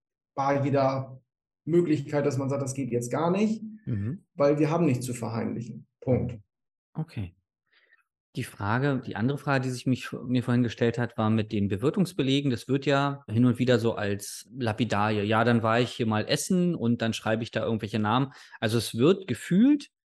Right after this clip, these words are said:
Speaker 2: egal auch welche Branche, gar nicht so als, äh, wichtig, also ist ja nicht schlimm, wenn ich da was draufschreibe, was vielleicht nicht so.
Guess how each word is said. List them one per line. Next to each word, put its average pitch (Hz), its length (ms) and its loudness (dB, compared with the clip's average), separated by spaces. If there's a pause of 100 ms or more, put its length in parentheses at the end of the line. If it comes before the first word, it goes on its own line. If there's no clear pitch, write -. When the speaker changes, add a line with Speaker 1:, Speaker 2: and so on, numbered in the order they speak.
Speaker 2:
egal 123 300 2
auch 135 140 2
welche 120 200 2
Branche, 180 500 0 (180)
gar 120 160 2
nicht 143 140 0
so 143 200 -2
als, - 580 -4
äh, 107 220 -6
wichtig, - 720 -2
also 92 240 -14 (100)
ist - 120 -10
ja 117 60 4
nicht 110 160 4
schlimm, 151 240 6
wenn 117 100 6
ich 107 100 0
da 104 100 -2
was 104 160 -2
draufschreibe, 110 460 0
was 107 120 -4
vielleicht 110 280 -4
nicht 110 100 -8
so. 110 60 -10